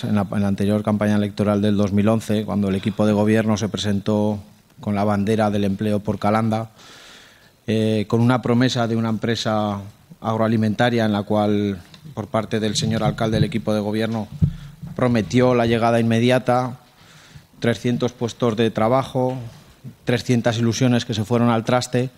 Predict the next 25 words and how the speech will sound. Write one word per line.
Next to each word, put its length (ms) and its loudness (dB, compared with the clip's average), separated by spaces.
Y 180 -4
yo 160 2
creo 180 0
que 80 -2
es 120 -6
lo 100 -2
único, 480 -2
por 140 -4
decirlo 280 -4
de 40 0
alguna 220 -4
manera, 440 0
o, 480 -2
o 40 -2
la 120 -2
cosa 200 -6
más 160 0
relevante 520 -2
que 200 -4
creo 300 -2
que 100 -4
no 140 0
debería 320 0
haber 200 -2
pasado. 420 -6